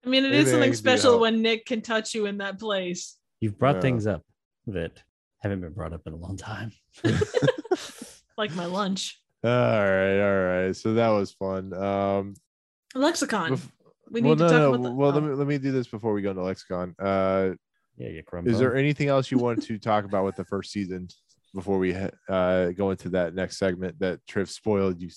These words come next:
Speaker 1: Oh, piss off, you great bloody prude.
Speaker 2: <laughs> No,
Speaker 1: Are
Speaker 2: anyways,
Speaker 1: you
Speaker 2: is there anything
Speaker 1: mocking me,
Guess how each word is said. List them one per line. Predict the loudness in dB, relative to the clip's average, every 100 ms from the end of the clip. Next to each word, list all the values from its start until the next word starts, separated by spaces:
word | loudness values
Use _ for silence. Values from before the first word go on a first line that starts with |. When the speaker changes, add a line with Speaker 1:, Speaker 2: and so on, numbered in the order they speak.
| -20 _ _ _ _ _ -14 -14 -14 -20 -6 2
Speaker 1:
Oh, | 4 4
piss | 2 2 4
off, | 4 4
you | 0
great | 0 -2
bloody | -2 -2 -2
prude. | -4 -6 -4 -6 -10 _ _ _ _
Speaker 2:
<laughs> | -10 -10 -10 -16 -20 -20 _ _ _ -20 -20 _ _ -2
No, | 2 4
Speaker 1:
Are | 4
Speaker 2:
anyways, | 6 8
Speaker 1:
you | 8
Speaker 2:
is | 8
there | 8
anything | 8
Speaker 1:
mocking | 6 4 4
me, | 4